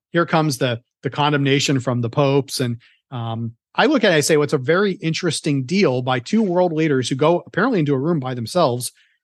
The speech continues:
and they do a compromise." Um, but nobody is satisfied with it. And when Frederick leaves the Holy Land, uh, I've got this story of where he sails away from Acre and the butchers are throwing pieces of meat at him, uh, because they're so mad,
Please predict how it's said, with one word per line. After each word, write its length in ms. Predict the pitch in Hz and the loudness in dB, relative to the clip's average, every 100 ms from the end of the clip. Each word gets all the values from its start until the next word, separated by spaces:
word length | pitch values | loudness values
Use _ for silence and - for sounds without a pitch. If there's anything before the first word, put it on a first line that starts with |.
| _ - | _ -4
and 100 | 156 | 0
they 40 | |
do 100 | 196 | 2
a 60 | 233 | 2
compromise." 840 | 202 311 - 107 104 - - - _ _ _ - | 0 -2 -4 -8 -12 -8 -6 -6 _ _ _ -8
Um, 520 | 135 120 113 113 117 - _ _ - | -4 -2 -4 -6 -10 -14 _ _ -4
but 220 | 160 156 | -4 0
nobody 460 | 156 180 220 202 | 2 4 4 4
is 100 | 170 | 2
satisfied 480 | - 175 185 - 139 | 4 2 2 0 0
with 180 | 135 120 | -2 -4
it. 120 | 147 - | -6 -4
And 200 | 151 143 | -2 0
when 180 | 151 | 0
Frederick 400 | 123 165 202 165 | 0 0 0 0
leaves 280 | 147 190 170 | 0 -2 -2
the 100 | 139 | -4
Holy 260 | 123 214 175 | 0 2 2
Land, 420 | 131 123 120 123 _ _ _ | -2 -6 -8 -12 _ _ _
uh, 140 | 135 139 | -2 0
I've 100 | 147 | 2
got 200 | 147 160 | 0 0
this 180 | 156 - | 0 -2
story 280 | - 165 165 | 0 2 2
of 80 | 139 | 2
where 140 | 147 | 0
he 120 | 143 | 0
sails 420 | 131 160 175 165 | 0 0 2 2
away 220 | 147 156 160 | 0 0 -2
from 200 | 143 127 | -4 -4
Acre 320 | 170 160 139 | -4 -2 -2
and 100 | 131 | -2
the 60 | |
butchers 440 | 117 180 180 160 135 | 0 0 2 0 0
are 80 | 117 | -2
throwing 300 | 160 160 135 | 0 2 0
pieces 360 | 165 156 131 | -2 -2 -2
of 80 | 120 | -2
meat 240 | 123 160 | 0 2
at 160 | 127 107 | 0 -6
him, 160 | 101 110 _ _ - | -12 -18 _ _ -2
uh, 120 | 127 | 2
because 260 | 131 151 131 | 2 2 2
they're 80 | 127 | 2
so 200 | - 120 | 2 0
mad, 300 | 113 101 | 0 -6